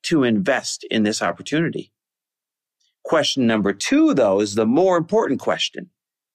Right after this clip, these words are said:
And that is, if it's not for you, if it is or is not for you, who do you know that would love to invest in something like this? Because we all have different types of things we like investing in.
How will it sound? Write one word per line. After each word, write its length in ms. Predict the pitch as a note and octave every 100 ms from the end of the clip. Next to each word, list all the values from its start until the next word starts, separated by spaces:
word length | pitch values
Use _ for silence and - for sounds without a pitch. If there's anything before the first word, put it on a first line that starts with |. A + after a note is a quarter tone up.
| _ _ _ _ _
And 160 | A#2+ B2
that 160 | D#3+
is, 240 | D#3+ C#3 - _ _ _ _ _ _ -
if 160 | C#3+
it's 160 | C3 -
not 280 | E3+ - -
for 120 | E3
you, 380 | F#2+ - D#3+ E3 _ _ _ _ _ _ -
if 160 | A2
it 120 | A2
is 160 | D#3 G3+
or 140 | D#3
is 180 | G#2+ C#3+
not 200 | A2 -
for 100 | -
you, 280 | D#2 C2 - _ _ _ _ _ _ _ _ _
who 300 | - A#3 C4
do 120 | G3+
you 280 | G#3 F3+ E3
know 640 | C#3 B2+ C#3+ D#3 F2 - _ _ _ _ _ _ _ _ _
that 160 | - G#2+
would 180 | A#2 G#2
love 220 | A2 G2
to 160 | -
invest 460 | A2 F#2 F2 F2 -
in 80 | F2
something 340 | - E2+ D2+
like 200 | D2 C#2+
this? 200 | - - - -
Because 260 | G#3 A#3+ A3
we 100 | A3
all 240 | - A#3+
have 240 | B3+ B3+ D#3+
different 280 | A3 A3+
types 200 | F#3+ G3+
of 60 | F#3+
things 240 | A3 G#3
we 60 | F#3
like 160 | F#3+ F3
investing 340 | D#3 F#3 -
in. 160 | A2